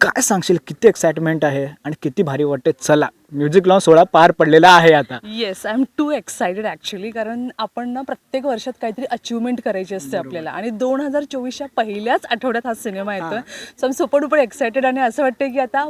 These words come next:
Speaker 2: पहि-, हा सिनेमा येणार आणि आपल्या करिअरला परत एक, you know, बूम दिशा मिळणार आहे.
Speaker 1: अगदीच, अगदीच.
Speaker 2: आणि so त्याच्यामुळे आम्ही आता जोरदार तयारीला लागलेलो
Speaker 1: नक्कीच.
Speaker 2: आहोत. या.
Speaker 1: म्हणजे असं बोलायला काही हरकत नाही की नवीन वर्षाची सुरुवात खरंच खूप मस्त आणि दमदार अशी होणार आहे.
Speaker 2: Absolutely, yes, absolutely, yes. कारण
Speaker 1: नक्कीच.
Speaker 2: ह्याच्या सिनेमामध्ये चार सॉंग्स आहेत,
Speaker 1: हम्म.
Speaker 2: इतके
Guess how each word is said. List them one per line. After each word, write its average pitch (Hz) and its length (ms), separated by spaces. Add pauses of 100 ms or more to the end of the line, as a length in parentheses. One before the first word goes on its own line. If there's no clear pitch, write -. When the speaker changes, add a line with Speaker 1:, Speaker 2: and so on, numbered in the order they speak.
Speaker 2:
पहि-, 269 220
हा 247 220
सिनेमा 254 380
येणार 226 300
आणि 233 140
आपल्या 233 280
करिअरला 220 360
परत 247 320
एक, 269 60
you 254 100
know, 277 120
बूम 262 240
दिशा 240 280
मिळणार 190 280
आहे. 175 140
Speaker 1:
अगदीच, - 400
अगदीच. 262 140
Speaker 2:
आणि 233 200
so 262 140
त्याच्यामुळे 285 460
आम्ही 285 180
आता 320 320
जोरदार 254 440
तयारीला 226 340
लागलेलो 190 400
Speaker 1:
नक्कीच. 311 180
Speaker 2:
आहोत. 175 340
या. 190 80
Speaker 1:
म्हणजे 175 180
असं 180 200
बोलायला 190 180
काही 180 180
हरकत 170 300
नाही 170 140 (100)
की 214 80
नवीन 202 300
वर्षाची 233 280
सुरुवात 202 320 (100)
खरंच 226 240
खूप 269 240
मस्त 196 280
आणि 214 100
दमदार 180 300
अशी 180 140
होणार 165 280
आहे. 127 180
Speaker 2:
Absolutely, 214 800
yes, 185 220
absolutely, 214 580
yes. 180 240
कारण 202 200
Speaker 1:
नक्कीच. 143 360
Speaker 2:
ह्याच्या - 280
सिनेमामध्ये 220 440
चार 202 300
सॉंग्स 190 580
आहेत, 165 160
Speaker 1:
हम्म. 170 120
Speaker 2:
इतके 180 200